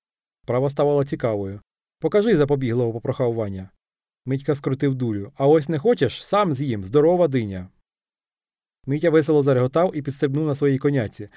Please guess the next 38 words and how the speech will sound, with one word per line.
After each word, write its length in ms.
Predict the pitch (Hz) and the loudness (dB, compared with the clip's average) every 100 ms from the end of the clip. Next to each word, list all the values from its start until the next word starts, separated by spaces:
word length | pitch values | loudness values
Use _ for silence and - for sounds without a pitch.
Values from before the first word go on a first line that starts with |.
| - - | -16 -4
а 100 | 120 | 0
Вані 220 | 175 180 | 2 0
захотілось 440 | 139 147 160 139 | -4 -2 0 0
ударити 420 | 147 143 113 117 | 0 0 0 -4
його. 260 | 104 90 95 _ - - | -8 -8 -14 _ -18 -2
Але 200 | 131 180 | 0 2
Митька 260 | 202 180 | 0 -2
кинув 340 | - 196 202 190 | -2 -2 -2 -2
сміятись 480 | 196 180 185 160 151 | -2 0 0 -2 -6
і 40 | |
підійшов 420 | 147 143 139 147 | -4 -4 0 0
близько 360 | 127 143 139 127 | 0 -4 -2 -2
до 100 | 120 | 0
Вані, 260 | 139 170 | 0 -2
прошепотів 560 | 151 127 131 123 - 139 | -4 -6 -6 -8 -4 -2
йому 220 | 131 131 | 0 0
на 100 | 131 | 0
вухо. 400 | 139 127 95 87 _ _ _ _ _ _ _ _ _ _ | -2 -4 -8 -16 _ _ _ _ _ _ _ _ _ _
«Я 140 | 127 143 | -2 0
знаю, 300 | 233 185 135 | 2 2 2
де 140 | 127 | 0
жучок». 360 | 120 - 101 92 _ _ _ _ - | -2 -4 -8 -10 _ _ _ _ -10
Ваня 300 | 123 123 131 | -4 -2 -2
аж 80 | 117 | -4
похитнувся. 640 | 131 143 139 123 - 95 - _ _ | -8 -8 -4 -6 -6 -18 -18 _ _
«Брешеш, 460 | 113 156 151 113 92 | -2 0 0 -2 0
де?» 260 | 143 117 92 _ _ _ _ _ _ - | 2 2 -2 _ _ _ _ _ _ -4
«Еге, 280 | 165 139 151 | 0 2 2
так 200 | 147 143 | 0 -4
і 40 | |
скажу. 440 | 143 175 123 131 123 _ _ _ _ 120 | -2 -2 0 -2 -4 _ _ _ _ -4
Дай 240 | 180 220 | 0 0
свій 160 | 202 185 | 0 -2
чорненький 500 | 196 202 170 156 151 | -2 0 -2 -2 -4
пістолетик, 600 | 170 180 165 123 107 - | -4 0 2 2 -2 -6
тоді 240 | 127 185 | -6 -6
й 60 | 185 | -4
скажу, 440 | - 123 120 | -2 0 0